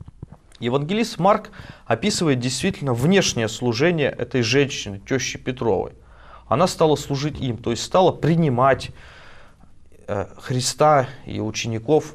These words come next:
<clears throat> его близких у себя дома. Мы с вами видим, как Симон, Андрей, Иаков, Иоанн и Христос, Господь,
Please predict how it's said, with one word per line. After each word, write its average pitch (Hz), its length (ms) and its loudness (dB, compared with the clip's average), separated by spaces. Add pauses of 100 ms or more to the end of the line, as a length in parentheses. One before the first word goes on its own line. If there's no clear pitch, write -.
<clears throat> - 60 -14
его 127 380 2
близких 127 560 -4 (840)
у - 60 -4
себя 127 340 4
дома. 120 440 4 (240)
Мы 110 80 -8
с 127 60 -2
вами 123 160 6
видим, 131 280 0
как - 260 0 (380)
Симон, 147 480 2
Андрей, 127 500 0 (360)
Иаков, 117 520 2
Иоанн 117 340 2
и - 20 -6
Христос, 143 640 -4 (480)
Господь, 139 580 -2